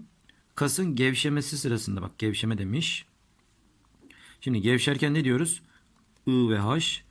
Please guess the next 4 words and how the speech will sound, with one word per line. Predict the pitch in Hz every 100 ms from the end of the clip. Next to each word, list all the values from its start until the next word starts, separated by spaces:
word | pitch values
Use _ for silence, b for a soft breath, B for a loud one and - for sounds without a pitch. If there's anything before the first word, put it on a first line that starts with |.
| _ _
uzar. | 104 95 101 151 - - b b b b
Z | 101 98
uzaklaşır. | 113 110 110 98 98 95 92 107 147 165 - - b b b b _ _
Uzaklaşır. | 117 95 98 98 - 160 -